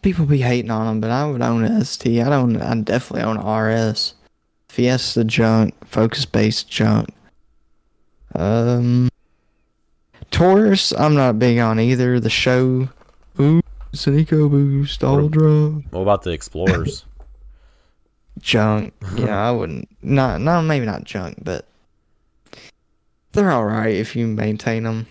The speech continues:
Speaker 1: I'm not gonna say they're junk 'cause, yeah, they, they ain't bad. The
Speaker 2: I mean,
Speaker 1: EcoBoost ain't bad.
Speaker 2: you've
Speaker 1: I
Speaker 2: had
Speaker 1: can't hate on it too much.
Speaker 2: you've had your hands on just about every model of Ford, you know, that was during your timeline at Ford.
Speaker 1: I, I definitely wouldn't say I've had my hands on every one.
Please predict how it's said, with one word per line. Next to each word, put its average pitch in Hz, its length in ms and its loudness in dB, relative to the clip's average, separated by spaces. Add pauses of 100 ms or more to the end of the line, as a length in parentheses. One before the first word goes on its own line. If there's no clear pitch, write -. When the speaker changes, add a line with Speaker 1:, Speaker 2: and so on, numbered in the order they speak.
Speaker 1:
I'm 143 120 -2
not 147 80 0
gonna 117 160 -2
say 107 160 -2
they're 104 100 -4
junk - 420 -4
'cause, - 360 -4 (720)
yeah, 196 300 2
they, 190 280 4
they 165 200 0
ain't 117 260 0
bad. - 300 -4 (180)
The - 60 -6
Speaker 2:
I 170 40 4
mean, 180 100 4
Speaker 1:
EcoBoost - 460 -2
ain't - 140 -6
bad. - 320 -4
Speaker 2:
you've 120 180 -2
Speaker 1:
I 120 60 4
Speaker 2:
had 92 80 2
Speaker 1:
can't - 160 -4
hate - 220 -4
on - 120 -4
it - 100 -12
too - 180 -4
much. - 320 -6 (100)
Speaker 2:
you've 107 160 -4
had 110 180 4
your 101 140 0
hands 87 340 -8
on 78 160 -4
just 78 200 -10
about 87 200 2
every 78 360 -4
model 85 560 -2
of 73 80 -12
Ford, 87 420 -6
you 80 60 -8
know, 80 140 -8
that 76 260 -8
was 82 520 -6 (160)
during 92 320 -2
your 82 160 -6
timeline 80 560 -8
at - 100 -12
Ford. 82 380 -8 (1600)
Speaker 1:
I, 160 260 0
I 165 60 2
definitely 131 300 2
wouldn't 113 200 2
say 110 180 2
I've 107 160 0
had 107 220 0
my 104 220 -2
hands 104 260 -2
on - 140 -6
every 104 360 -2
one. 110 460 -2